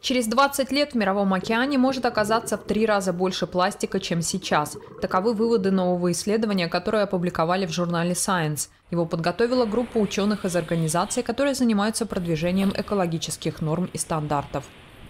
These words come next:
Согласно документу, во время пандемии потребление одноразовой пластиковой продукции увеличилось. Так, на отдаленные азиатские пляжи теперь постоянно вымывают маски для лица и латексные перчатки,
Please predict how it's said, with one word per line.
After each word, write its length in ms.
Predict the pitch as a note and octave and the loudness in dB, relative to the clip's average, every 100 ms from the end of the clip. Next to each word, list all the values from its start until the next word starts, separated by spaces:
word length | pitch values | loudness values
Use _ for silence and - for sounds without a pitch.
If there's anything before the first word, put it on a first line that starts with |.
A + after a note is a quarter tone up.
| - | -14
Согласно 440 | - G#3 A3 G#3+ G#3+ | -4 2 2 2 0
документу, 540 | G3+ A3 A3 B3+ A3+ | 2 2 2 2 0
во 100 | F3+ | 0
время 260 | F3+ F3+ F3+ | 2 0 0
пандемии 520 | F#3+ F3+ F#3+ A3+ C4 | 0 2 4 4 2
потребление 560 | A#3 - G#3+ B3 C4 | 0 0 2 2 2
одноразовой 500 | A3 G3+ G3+ G#3 F#3+ | 2 2 0 2 -2
пластиковой 540 | F#3 F#3 F#3 F#3+ F3+ F3 | 2 0 0 -4 -2 0
продукции 580 | E3+ D#3+ F3+ G3 - F#3 | 0 0 -2 -2 -2 0
увеличилось. 840 | E3+ E3 D#3+ E3+ E3 E3 D#3+ - - | 0 -2 0 -2 -2 -2 -2 -4 -4
Так, 220 | - A#3+ A#3 | 0 2 2
на 140 | G3 | 0
отдаленные 500 | F#3 F#3+ F#3+ F#3 F3+ | 2 0 2 2 2
азиатские 460 | F#3 F#3+ F#3 - G3 | 2 2 2 -4 0
пляжи 320 | A3 B3+ A#3+ | 2 2 0
теперь 260 | - B3+ | 0 -2
постоянно 560 | C4 G#3 - F#3+ G3 G#3 | -2 -6 -2 0 0 0
вымывают 520 | F#3 F3 E3+ F#3 F#3 | 0 0 0 0 0
маски 340 | F3 E3+ - E3 | -2 -2 -2 -2
для 160 | E3 | 0
лица 320 | E3 D#3+ G3+ | -2 0 0
и 80 | G3+ | 0
латексные 540 | F3+ E3+ E3+ - F#3 E3+ | 2 0 -2 -4 -4 -2
перчатки, 680 | F#3+ F#3+ G3 D#3+ - G3 | -4 -2 -2 -2 -4 -8